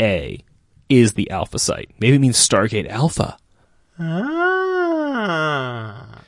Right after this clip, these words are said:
Speaker 1: Yeah, so maybe they made the decision that the S G A counts as the alpha site, or Earth. But why stop at just the beta site? Why not also have the gamma site?
Speaker 2: Hmm. Omega site.
Speaker 1: Yeah, delta site.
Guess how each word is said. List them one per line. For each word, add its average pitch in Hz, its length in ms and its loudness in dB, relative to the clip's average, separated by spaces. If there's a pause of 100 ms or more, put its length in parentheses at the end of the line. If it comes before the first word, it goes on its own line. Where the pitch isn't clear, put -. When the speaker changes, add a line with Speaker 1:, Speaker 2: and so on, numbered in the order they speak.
Speaker 1:
Yeah, - 160 -4
so 147 120 0
maybe 202 220 6
they 170 240 4
made 185 200 2
the 147 100 -2
decision 120 600 -2
that 98 220 -4
the 117 140 -4
S 123 200 -2
G 110 280 0
A 107 240 4
counts - 360 -2
as 101 160 0
the - 180 -4 (120)
alpha 95 340 2
site, - 380 -2
or 135 200 4
Earth. - 380 -2 (460)
But 123 140 6
why 170 340 2
stop 190 400 -2
at 175 100 -2
just 185 320 0
the 175 80 2
beta 185 320 2
site? - 300 -6
Why 113 180 -2
not 135 100 2
also 135 260 0
have 123 680 0 (580)
the 123 80 -2
gamma 143 440 4
site? - 420 0 (440)
Speaker 2:
Hmm. 135 320 4 (840)
Omega 147 340 4
site. 123 320 2 (640)
Speaker 1:
Yeah, 156 260 6 (200)
delta 143 320 4
site. - 300 -2